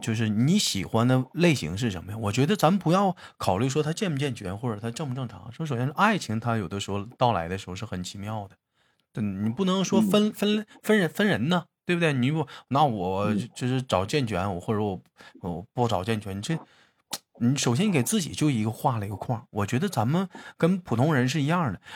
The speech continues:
Speaker 1: 我让我想到了一个前，前不久我看了一个视频，这个视频我跟你讲讲是什么样的啊。<clears throat>
Speaker 2: 嗯哼。
Speaker 1: 当时是一个国外的一个，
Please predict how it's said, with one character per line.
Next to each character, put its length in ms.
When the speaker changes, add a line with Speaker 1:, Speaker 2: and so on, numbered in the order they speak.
Speaker 1:
我 100
让 140
我 80
想 200
到 60
了 140
一 100
个 140
前， 340
前 160
不 80
久 140
我 60
看 200
了 60
一 40
个 220
视 240
频， 300
这 60
个 80
视 160
频 200
我 40
跟 160
你 40
讲 220
讲 120
是 140
什 100
么 100
样 220
的 60
啊。 100
<clears throat> 520
Speaker 2:
嗯 120
哼。 180
Speaker 1:
当 160
时 160
是 180
一 140
个 480
国 160
外 180
的 100
一 100
个， 120